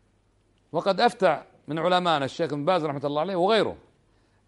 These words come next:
أن الذي يستمع القرآن له مثل أجر القارئ. يستمع مش يسمع، يعني جالس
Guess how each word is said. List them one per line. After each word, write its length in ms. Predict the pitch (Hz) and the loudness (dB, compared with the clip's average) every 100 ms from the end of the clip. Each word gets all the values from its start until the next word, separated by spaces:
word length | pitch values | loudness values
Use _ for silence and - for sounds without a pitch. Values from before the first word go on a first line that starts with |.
| - | -4
أن 160 | 196 | -2
الذي 360 | 196 208 214 196 | -2 -2 -2 0
يستمع 680 | 185 - - 247 247 233 214 | 0 0 2 4 4 2 2
القرآن 760 | 202 202 202 202 220 226 202 - - | 2 0 2 2 2 0 -4 -12 -4
له 280 | 180 185 | 0 2
مثل 300 | 175 185 180 | 0 -2 -2
أجر 240 | 180 165 156 | -2 -2 -4
القارئ. 380 | - 107 92 - _ _ _ _ _ _ _ _ _ _ _ _ _ _ _ _ _ _ _ _ _ - | -2 -4 -4 -8 _ _ _ _ _ _ _ _ _ _ _ _ _ _ _ _ _ _ _ _ _ -2
يستمع 540 | 165 175 226 226 220 | -2 0 2 2 0
مش 260 | 175 185 - | -2 -4 2
يسمع، 480 | 185 185 160 160 151 _ _ _ _ - | 2 2 -2 -4 -6 _ _ _ _ -8
يعني 240 | 131 143 | -6 -4
جالس 680 | 139 180 220 226 220 - - | 0 6 6 6 0 -8 -16